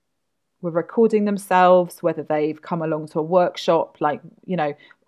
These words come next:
because we wanted to make sure that we weren't taking anybody for granted, and that, and that they understood their own,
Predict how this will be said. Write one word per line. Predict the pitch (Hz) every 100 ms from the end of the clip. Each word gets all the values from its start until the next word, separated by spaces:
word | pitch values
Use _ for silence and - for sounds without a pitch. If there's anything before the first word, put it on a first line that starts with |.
| _
because | - 202 196 -
we |
wanted | 190 196 190 180 170
to | - 180
make | 170 160
sure | - 170
that | 160
we | 170
weren't | 165 160 160 156 - _ _ _ _ _ _ _
taking | - 190 185 175
anybody | 170 165 151 156 156 151 - _ _
for | _ 170
granted, | 165 147 143 - 143 - - _ _ -
and | 160 160
that, | 156 - _ -
and | 175
that | -
they | 175
understood | 175 165 160 - 170
their | 160 160
own, | 160 156 151